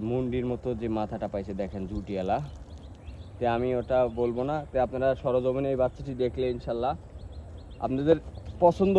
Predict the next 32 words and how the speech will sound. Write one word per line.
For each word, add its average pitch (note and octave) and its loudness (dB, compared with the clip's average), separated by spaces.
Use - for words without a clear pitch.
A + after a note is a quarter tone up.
হতেই F3 12
হবে, A#2+ 4
কারণ C3 2
আবদুল্লাহ C3+ 2
ডেইরি D3 2
ফার্মে D#3 4
পছন্দ C#3+ -2
ছাড়া D3 6
জিনিস C3 0
কোনো B2+ -2
সময় B2 2
বিক্রি G2 -6
করে A2 4
না। C#3+ 0
দেখেন, A#2+ 4
আবারও A#2+ 6
আপনাদের B2+ 0
মাঝে A#2+ 2
আমি B2 0
ওলানটি A2+ 2
আমি A2+ 0
দেখানোর A#2 0
চেষ্টা A2+ -4
করতেছি। - -4
আপনারা G#2+ 2
দেখেন, A#2 0
চারটে A2 -2
নিপুল A2+ -2
একটু - -8
খেয়াল G#2 2
করবেন, G#2+ 0
এখনই B2 0